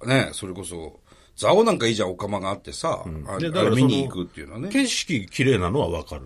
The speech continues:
Speaker 2: 理解できるんだけど、
Speaker 1: うん。
Speaker 2: 道中、
Speaker 1: まあな。
Speaker 2: 辛いというイメージしかないから、
Speaker 1: うん。
Speaker 2: な-、何が面白いのかっていう。
Speaker 1: 面白い。磐梯山なんかもね、
Speaker 2: うん。
Speaker 1: あ-、あの、冬は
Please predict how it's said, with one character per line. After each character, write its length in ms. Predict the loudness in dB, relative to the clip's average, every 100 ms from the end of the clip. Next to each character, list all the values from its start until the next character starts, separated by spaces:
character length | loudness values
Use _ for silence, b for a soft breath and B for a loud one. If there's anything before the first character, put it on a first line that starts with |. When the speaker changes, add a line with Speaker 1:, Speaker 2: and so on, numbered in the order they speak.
| -12
Speaker 2:
理 140 | -10
解 180 | -8 -8
で 80 | -8
き 40 |
る 60 | -10
ん 20 |
だ 60 | -12
け 40 |
ど、 60 | -6
Speaker 1:
う 20 |
ん。 40 |
Speaker 2:
道 220 | 0 0 0
中、 320 | -6 -12 -14 -20 _ -8
Speaker 1:
ま 160 | -8
あ 40 | -6
な。 280 | -6 -8 -10 _ _
Speaker 2:
辛 360 | -8 0 2 2
い 160 | -2 -10 -10
と 80 | -8
い 300 | -6 -4 -4
う 40 |
イ 60 | -4
メ 140 | -4
ー 20 | -6
ジ 120 | -10
し 40 |
か 80 | -18
な 140 | -16
い 20 | -10
か 60 |
ら、 60 | -8
Speaker 1:
う 20 | -8
ん。 60 | -6
Speaker 2:
な-、 160 | -4
何 420 | -4 -4 -2 -2 -4
が 40 |
面 180 | -8 -14
白 140 | -14 -16
い 40 |
の 60 | -18
か 100 | -20
っ 40 | -20 -20
て 60 | -20
い 20 |
う。 720 | -20 -20 _ _ _ -16 -8
Speaker 1:
面 180 | -6 -4
白 140 | -6
い。 100 | -8 -14 -20 -20 -10
磐 220 | -6 -4
梯 140 | -6
山 180 | -6 -10
な 80 | -12
ん 60 |
か 100 | -16
も 140 | -12 -4
ね、 140 | -4
Speaker 2:
う 60 | -4
ん。 220 | -8 -12
Speaker 1:
あ-、 80 | -16 _ -20 -20 -16 -14
あ 40 |
の、 260 | -12 -14 -14
冬 300 | -12 -6 -4
は 220 | -4 -6